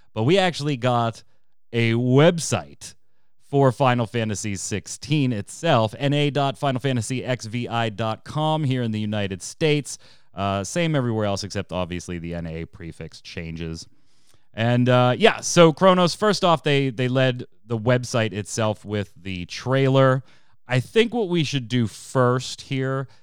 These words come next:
is kind of walk through, uh, Yoshi P's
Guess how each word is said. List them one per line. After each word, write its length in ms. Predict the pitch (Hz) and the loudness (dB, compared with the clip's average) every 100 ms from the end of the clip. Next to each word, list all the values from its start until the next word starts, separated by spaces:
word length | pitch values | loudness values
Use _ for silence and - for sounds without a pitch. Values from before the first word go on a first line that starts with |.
| - | -16
is 160 | 104 - | -12 -8
kind 280 | - 139 | -2 0
of 140 | 120 104 | 0 -2
walk 420 | 107 120 123 - | -2 2 0 -2
through, 720 | - 113 117 117 113 110 101 - - - | -16 -8 -4 -2 -2 -4 -6 -12 -20 -12
uh, 380 | 95 95 92 90 | -4 -2 -2 -4
Yoshi 420 | 82 110 110 110 | -2 -2 -2 -4
P's 800 | 98 - 113 107 98 95 87 - | -8 -10 -8 -4 -4 -6 -8 -14